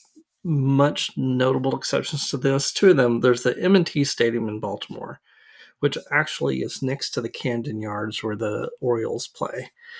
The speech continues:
And there is parking around the stadium, but there's also this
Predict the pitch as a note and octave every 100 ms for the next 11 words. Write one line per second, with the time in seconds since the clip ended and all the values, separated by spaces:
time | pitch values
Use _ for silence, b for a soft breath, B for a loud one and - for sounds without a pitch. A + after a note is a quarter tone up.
0 | B B B _ D3+ C#3+ C3 A#2+ C#3 D3+
1 | G3+ - D3+ D3+ D3 B2 A#2 - - A3+
2 | A3 C3 A#2+ A#2+ B2 A2+ - _ b b
3 | _ _ _ _ _ _ - C#3+ C3 D3+
4 | D#3+ D#3 C#3